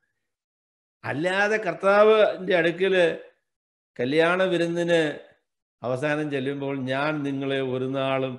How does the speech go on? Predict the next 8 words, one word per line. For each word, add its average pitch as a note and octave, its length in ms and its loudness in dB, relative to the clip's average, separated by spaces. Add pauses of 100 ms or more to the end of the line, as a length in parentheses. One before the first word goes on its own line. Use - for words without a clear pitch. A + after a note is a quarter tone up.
(420)
അറിയുന്നില്ല" B2+ 720 -4 (420)
എന്ന A#2 260 -6
പ്രസ്താവനയാണ് A#2+ 920 -8
കേൾക്കുന്നതെങ്കിൽ A2 840 -12 (580)
അതെത്ര D3+ 440 -12
ഹൃദയഭേദകമായ, C#3 1300 -4 (220)
എത്ര D#3 320 -10 (120)
സങ്കടകരമായ G3+ 1120 -6